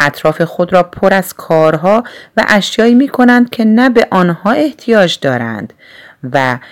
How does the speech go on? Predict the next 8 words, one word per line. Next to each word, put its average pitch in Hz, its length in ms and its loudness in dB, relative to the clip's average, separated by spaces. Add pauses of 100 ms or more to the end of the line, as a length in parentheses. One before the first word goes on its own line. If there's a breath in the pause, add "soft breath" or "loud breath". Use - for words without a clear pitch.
(140 loud breath)
نه 156 400 0
وقت 208 280 -4
لذت 135 760 -4
بردن 131 420 -2
از 139 280 -8
آنها 139 380 -2
را 190 140 0
دارند. 107 520 -10